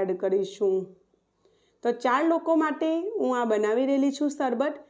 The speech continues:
તો એ પ્રમાણે ક્વોન્ટિટી છે. અને જેમાં મેં લીંબુનો રસ લીધેલો એ વાટકીમાં થોડું પાણી લઈને પાછું મિક્સમાં એડ કરેલું છે. થોડા બરફના ટુકડા એડ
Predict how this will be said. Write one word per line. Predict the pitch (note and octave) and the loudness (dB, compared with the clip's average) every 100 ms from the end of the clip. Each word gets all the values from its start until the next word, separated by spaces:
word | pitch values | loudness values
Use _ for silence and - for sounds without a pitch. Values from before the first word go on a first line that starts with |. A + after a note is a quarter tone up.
| _ _ - | _ _ 0
તો | |
એ | C4 C#4+ | 2 2
પ્રમાણે | C#4+ B3+ A#3+ B3 B3+ | 0 0 0 0 -2
ક્વોન્ટિટી | B3+ B3 B3+ C4 | -2 -2 -2 -2
છે. | B3+ D#4+ A4 - - _ _ _ | -2 0 0 -2 -14 _ _ _
અને | - B3 A3+ | 0 2 2
જેમાં | A#3 A#3+ D4 | 2 4 4
મેં | D#4 D4 | 4 4
લીંબુનો | B3 A3+ B3 A#3+ | 4 4 2 2
રસ | A3 A3 A3+ | 2 0 0
લીધેલો | A#3+ D4 C4+ A#3+ | 2 4 4 4
એ | B3 | 4
વાટકીમાં | A3 G3 A3 A3+ C4 D4 | 0 -2 -2 0 0 0
થોડું | A#3 G#3+ - | 0 0 0
પાણી | G3+ G#3 B3 | 0 2 4
લઈને | C4+ C#4 F4 G#4+ - - - _ - | 4 4 2 0 -4 -20 -20 _ -4
પાછું | A3 A3 C#4 | -2 2 2
મિક્સમાં | A3+ - - A3+ C4+ G#4 - - A#3+ | 2 -2 -6 -2 -2 -2 -6 -8 -2
એડ | A3+ G#3 | 2 2
કરેલું | G#3 G3 G3+ G3 G3+ | 2 2 2 2 0
છે. | - A#4 - - _ _ _ _ _ | 2 0 0 -14 _ _ _ _ _
થોડા | C#4 C4+ D#4 | 0 2 2
બરફના | D#4+ A#3+ A#3 A#3 B3 A#3 | 2 2 0 0 -2 -2
ટુકડા | A#3 - A3+ D#4 G4 - A3 | -2 -2 0 0 -4 -4 0
એડ | G3 | 0